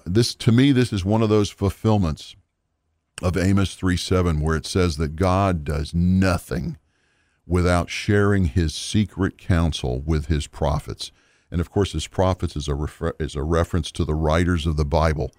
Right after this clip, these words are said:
He has given them his secret counsel of everything that he's going to do. Remember, Isaiah forty-six ten says that, "I tell you the end of all things from the beginning." This is God's words.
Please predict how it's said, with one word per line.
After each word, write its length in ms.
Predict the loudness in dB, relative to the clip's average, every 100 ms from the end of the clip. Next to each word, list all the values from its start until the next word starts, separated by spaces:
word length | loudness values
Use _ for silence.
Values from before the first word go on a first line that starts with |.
| _ _ _ _
He 320 | _ 2 2 2
has 280 | 0 0
given 500 | -2 2 4 4 2
them 360 | 2 2 4 0
his 220 | 0 -4
secret 520 | -4 -2 0 0 -4
counsel 560 | 0 0 0 0 -2 -2
of 120 | -6 _
everything 800 | 2 2 2 0 2 2 4 2
that 120 | 0 0
he's 220 | -2 -2
going 440 | -2 0 2 0
to 120 | -2
do. 400 | -2 -2 -2 -6 -10 _ _ _ _ _ _ _ -2
Remember, 280 | 2 4
Isaiah 480 | 4 2 2 2 2
forty-six 600 | 0 0 0 0 -4 -6
ten 280 | 0 2 2
says 320 | 2 0 2
that, 120 | 0
"I 140 | 0 -2
tell 260 | -2 0
you 140 | 0 -2
the 240 | -2 -2
end 220 | 0 0
of 100 | 0
all 240 | 0 0 -2
things 400 | 0 2 2 0
from 220 | 0 2
the 100 | 4
beginning." 440 | 2 2 0 0
This 140 | -2 0
is 120 | -2
God's 400 | 0 2 0 -2
words. 400 | -4 -4 -6